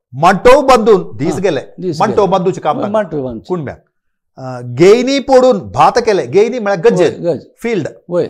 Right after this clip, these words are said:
Speaker 1: शेत,
Speaker 2: गज,
Speaker 1: शेतकार,
Speaker 2: भात
Speaker 1: वय.
Speaker 2: केलें, वय.
Speaker 1: गेयनी पोडून भात केलें,
Speaker 2: हम्म.
Speaker 1: आमगे काय रे कोणीचेय नाय.
Speaker 2: हय,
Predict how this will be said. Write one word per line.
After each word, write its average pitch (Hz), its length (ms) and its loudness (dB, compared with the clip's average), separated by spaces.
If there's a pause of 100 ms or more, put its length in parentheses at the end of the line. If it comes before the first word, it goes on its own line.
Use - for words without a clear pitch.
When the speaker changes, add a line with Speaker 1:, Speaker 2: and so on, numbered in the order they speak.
(140)
Speaker 1:
शेत, 214 300 -2 (240)
Speaker 2:
गज, 233 220 -6
Speaker 1:
शेतकार, 226 200 4
Speaker 2:
भात 175 100 2
Speaker 1:
वय. 185 160 4
Speaker 2:
केलें, 160 120 -4
वय. 139 220 -4 (180)
Speaker 1:
गेयनी 233 360 4
पोडून 226 420 2
भात 151 300 2
केलें, 170 440 -2
Speaker 2:
हम्म. 165 180 -10 (340)
Speaker 1:
आमगे 196 420 2
काय 202 260 4
रे 220 100 4
कोणीचेय 196 580 0
नाय. 135 220 -10 (140)
Speaker 2:
हय, 110 160 -16